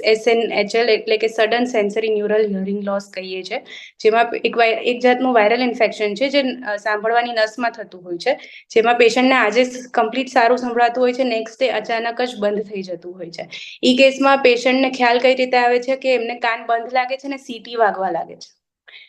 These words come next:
એટલે આ એક ઇમરજન્સી હોય છે, એટલે જો તમને આવું થાય કે તમને એકદમ જ અચાનક સાંભળવાનું બંધ થઈ ગયું ને સી ટી ચાલુ થઈ ગઈ હોય, તો તરત તમારે ડોક્ટરને બતાવવું જોઈએ.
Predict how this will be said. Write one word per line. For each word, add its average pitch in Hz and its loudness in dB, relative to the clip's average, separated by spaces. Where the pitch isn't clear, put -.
એટલે 226 2
આ 226 2
એક 254 2
ઇમરજન્સી 254 2
હોય 226 2
છે, 220 -2
એટલે 226 0
જો 220 0
તમને 247 -2
આવું 208 -2
થાય 208 -4
કે 214 -4
તમને 220 -6
એકદમ 226 -6
જ 240 -2
અચાનક 233 -2
સાંભળવાનું 233 0
બંધ 247 -4
થઈ 254 0
ગયું 254 -4
ને 254 -2
સી 247 -12
ટી 240 -10
ચાલુ 240 0
થઈ 240 -6
ગઈ 254 4
હોય, 202 -2
તો 220 -2
તરત 226 -2
તમારે 226 -2
ડોક્ટરને 214 0
બતાવવું 196 -4
જોઈએ. 185 -6